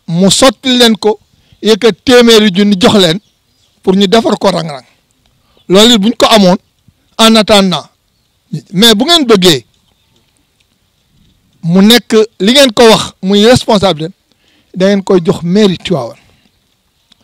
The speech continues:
Bis bu ngeen ko joxee mairie Tivaouane nag, am ngeen sañ-sañu poñe ko ni ko yaa ñu waxoon ni ñu maire lañ lay jox, jox nañ la maire bi, kon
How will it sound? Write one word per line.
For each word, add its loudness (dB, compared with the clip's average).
Bis -12
bu -2
ngeen 0
ko 0
joxee 2
mairie 2
Tivaouane 2
nag, 2
am -4
ngeen -2
sañ-sañu 0
poñe 2
ko 2
ni 2
ko 0
yaa 4
ñu 2
waxoon 4
ni 0
ñu 2
maire 2
lañ 2
lay 2
jox, 2
jox 0
nañ 0
la 2
maire 2
bi, -2
kon 2